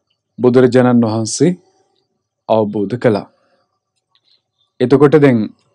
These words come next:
අපි මනුස්ස ලෝකෙ ඉපදුනාට, මනුස්සයෙක් විදියට අපිට අපිව අඳුන ගන්නත් අමාරුයි. අපිත් එක්ක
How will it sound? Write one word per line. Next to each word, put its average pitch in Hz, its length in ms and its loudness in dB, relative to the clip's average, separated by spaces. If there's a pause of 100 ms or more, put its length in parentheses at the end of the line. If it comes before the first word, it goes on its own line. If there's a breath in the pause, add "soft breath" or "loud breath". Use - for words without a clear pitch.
අපි 113 200 -2
මනුස්ස 147 380 0
ලෝකෙ 131 320 2
ඉපදුනාට, 107 540 -4 (2000)
මනුස්සයෙක් 139 760 0
විදියට 135 340 0
අපිට 123 340 -2 (800)
අපිව 135 280 0
අඳුන 131 300 0
ගන්නත් 110 480 -6
අමාරුයි. 101 500 -6 (1200)
අපිත් 131 340 -2
එක්ක 139 140 0